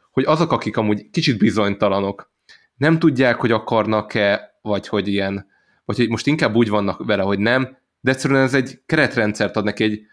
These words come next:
hogy itt vagyunk, fogunk a kezedet, nem va-, fogjuk a kezedet, nem vagy egyedül, nem, nincsen rá szükséged.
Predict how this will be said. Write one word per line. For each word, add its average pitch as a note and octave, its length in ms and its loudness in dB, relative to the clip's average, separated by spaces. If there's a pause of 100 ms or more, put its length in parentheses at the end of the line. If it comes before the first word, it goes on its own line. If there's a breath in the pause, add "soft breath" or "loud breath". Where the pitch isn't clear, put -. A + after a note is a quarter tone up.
(100)
hogy D3 160 2
itt E3+ 120 0
vagyunk, A#2 240 0
fogunk C3+ 300 0
a D3 60 -2
kezedet, A#2+ 400 0
nem C3+ 160 2
va-, A#2 260 -4
fogjuk C3+ 260 2
a F#2 40 -4
kezedet, A#2 380 0
nem C#3 200 2
vagy G2 160 2
egyedül, A#2+ 400 2
nem, C3 260 2
nincsen C3 360 0
rá F#2+ 140 -2
szükséged. G2+ 640 -4